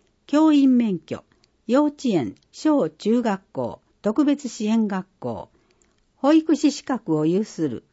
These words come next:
または介護職員初任者研修修了者。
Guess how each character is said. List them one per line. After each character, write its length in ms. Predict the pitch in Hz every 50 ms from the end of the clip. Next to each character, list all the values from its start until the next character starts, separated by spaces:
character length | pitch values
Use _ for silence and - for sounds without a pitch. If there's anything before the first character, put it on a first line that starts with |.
| _ _ _
ま 140 | - 175 202
た 220 | - - 240 220
は 180 | 175 135 127 - _ _ _ _ _
介 260 | - - 254 294 311 294
護 100 | 311 285
職 320 | 294 320 294 302 - 247
員 160 | 202 156 139
初 180 | 139 - 196 214
任 180 | 262 302 302
者 200 | 285 294 294 262
研 200 | - 269 254 269
修 260 | 247 - - 165 151 147
修 300 | - - 196 196 208 208
了 220 | 196 175 160 151
者。 280 | 135 - - - -